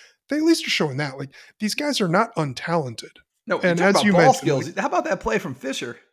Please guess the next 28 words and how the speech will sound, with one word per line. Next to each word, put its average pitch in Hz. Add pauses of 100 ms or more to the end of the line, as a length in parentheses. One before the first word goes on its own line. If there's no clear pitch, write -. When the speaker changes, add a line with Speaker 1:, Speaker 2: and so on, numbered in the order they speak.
(180)
Speaker 2:
<laughs> 180 (380)
Speaker 1:
Yeah, 294 (140)
yeah, -
Speaker 2:
Yeah. 226
Speaker 1:
they're 233
good. 196
But, 185
like, 196 (640)
I 214
can't 254
tell 156
watching 156
on 139
television. 160
It's 165
one 185
of 156
those -
things 156
where 151
it's -
sometimes 151
better 143
to 139
be 139
at 143
the 143
game 139